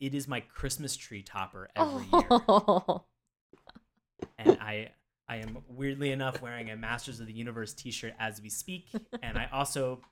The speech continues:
Speaker 1: recently purchased a small He-Man and Skeletor. It may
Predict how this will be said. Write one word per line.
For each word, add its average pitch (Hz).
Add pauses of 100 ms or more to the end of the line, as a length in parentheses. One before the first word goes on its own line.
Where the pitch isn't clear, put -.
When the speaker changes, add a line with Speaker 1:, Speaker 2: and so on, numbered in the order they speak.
(120)
Speaker 1:
recently 131
purchased - (420)
a 113
small 127
He-Man 123
and 113
Skeletor. 113 (100)
It 302
may 320